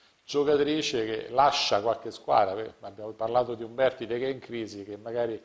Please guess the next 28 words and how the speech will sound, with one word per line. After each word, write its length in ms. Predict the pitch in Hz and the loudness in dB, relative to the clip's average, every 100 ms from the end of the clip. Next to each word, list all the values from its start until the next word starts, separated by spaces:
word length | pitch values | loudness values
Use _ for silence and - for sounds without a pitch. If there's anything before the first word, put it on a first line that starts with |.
| _ _ _ _ _ _ | _ _ _ _ _ _
cede 400 | - 143 127 113 | 2 4 4 4
qualcuna 520 | 123 117 139 143 107 | 2 0 -2 2 2
per 120 | 107 | 0
non 120 | 113 | -4
pagare 380 | 110 117 120 117 | -4 0 2 2
più 200 | 113 120 | -2 -10
gli 100 | 104 | -10
ultimi 360 | 110 - 107 110 | -12 -14 -16 -12
cinque 300 | 120 107 117 | -12 -12 -14
stipendi 580 | - 139 123 107 110 | -12 -8 -4 -4 -6
e 120 | 107 104 | -10 -8
magari 320 | 113 117 104 | -6 -6 -4
qualcuno 480 | 117 110 123 120 104 | -6 -8 -8 -8 -8
che 260 | 98 - | -8 -6
ha 40 | 110 | -8
due 240 | 98 123 | -6 -8
soldini 420 | 120 113 107 110 | -6 -10 -10 -8
da 140 | 113 123 | -4 -4
parte 400 | 110 95 - 98 | -2 -6 -10 -16
riesce 720 | 104 107 - - 104 - _ _ _ _ _ | -10 -10 -10 -10 -10 -14 _ _ _ _ _
con 100 | 113 | -14
solo 300 | - 147 135 | -2 2 2
cinque 360 | 117 131 120 127 | 2 -4 -8 -10
stipendi 560 | 117 139 117 113 104 98 | -8 -8 -6 -6 -2 0
a 20 | |
raddrizzare 800 | 113 110 110 - - 98 92 - | 0 0 -4 -10 -12 -12 -12 -14
una 240 | 117 104 | -14 -16
stagione. 560 | 92 - 95 - 92 | -14 -14 -14 -12 -14